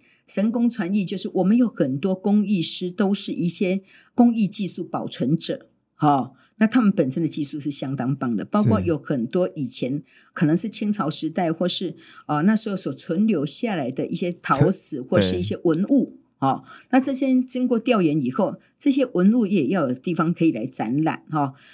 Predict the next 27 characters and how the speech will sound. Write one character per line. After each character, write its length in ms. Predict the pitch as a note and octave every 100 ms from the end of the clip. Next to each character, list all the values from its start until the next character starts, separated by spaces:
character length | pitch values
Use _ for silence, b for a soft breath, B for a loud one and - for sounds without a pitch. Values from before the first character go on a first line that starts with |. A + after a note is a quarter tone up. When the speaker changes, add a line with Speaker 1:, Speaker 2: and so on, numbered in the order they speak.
| B
Speaker 1:
所 160 | -
以 40 | D#4
我 140 | G3+
也 120 | G3
透 280 | F3 C4 A3
过， 340 | G3+ A3 F3 -
呃， 200 | A2 C#3
北 140 | G3+
港 120 | A3
糖 220 | E3 E3+
厂 240 | G3+ D#3+ D3+
本 200 | E3 B2+
身 160 | C3 G3
的 140 | F#3+ -
五 100 | C#3+
分 320 | B2+ G3 G3
车 260 | - - F#3+
的 120 | E3
一 40 |
个 120 | D3+ -
文 220 | D3 E3+
化 240 | - G#3+
廊 340 | D#3+ D3+ C3+ F#3
道 160 | G#3+
的 100 | E3
建 300 | C#3 A3 D#3
制， 380 | D#3 - G#3+ -